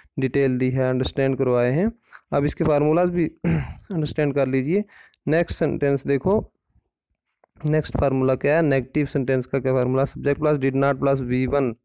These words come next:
वर्ब की फर्स्ट फॉर्म प्लस ऑब्जेक्ट, इसको मनफी फिक्रा कहते हैं। नेक्स्ट है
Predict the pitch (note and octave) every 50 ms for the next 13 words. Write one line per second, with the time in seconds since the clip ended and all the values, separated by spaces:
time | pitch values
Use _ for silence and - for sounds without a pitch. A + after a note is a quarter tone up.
0 | - C3+ C3 - C#3+ - F3+ E3 D#3+ D3+ - D#3+ D#3 C#3+ D3 D3 D3 D3 C3+ C#3+
1 | E3 D#3+ - - - - - - - - _ _ - - - F3 E3 D#3+ E3 E3+
2 | D#3+ - E3+ - - - D#3 C3+ B2+ A#2 B2 A#2+ A#2 - B2+ B2 B2+ C#3 D3+ D3
3 | - - - - D#3+ D#3+ F3+ G#3